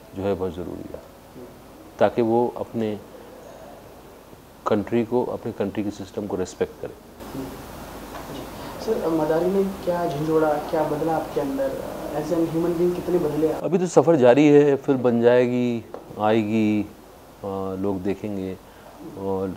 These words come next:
Speaker 1: उस फिल्म का experience तभी पूरा होता है जब एक बार लोग देख लेते हैं और फिर लोग उससे क्या लेते हैं और फिर वो आपके साथ शेयर करते हैं कि उन पे क्या असर हुआ,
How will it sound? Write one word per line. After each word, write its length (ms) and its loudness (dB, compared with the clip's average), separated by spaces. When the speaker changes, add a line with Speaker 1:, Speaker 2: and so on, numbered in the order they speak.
Speaker 1:
उस 80 -8
फिल्म 460 2
का 140 2
experience 460 2
तभी 180 2
पूरा 240 6
होता 120 4
है 100 4
जब 60 2
एक 200 2
बार 200 2
लोग 200 2
देख 300 0
लेते 220 0
हैं 120 0
और 160 -2
फिर 180 -6
लोग 260 0
उससे 260 -4
क्या 280 2
लेते 300 -2
हैं 200 -6
और 60 -8
फिर 140 -2
वो 80 4
आपके 280 2
साथ 80 0
शेयर 300 -2
करते 300 -4
हैं 80 -6
कि 60 -6
उन 120 -6
पे 80 -8
क्या 200 0
असर 240 -2
हुआ, 220 -10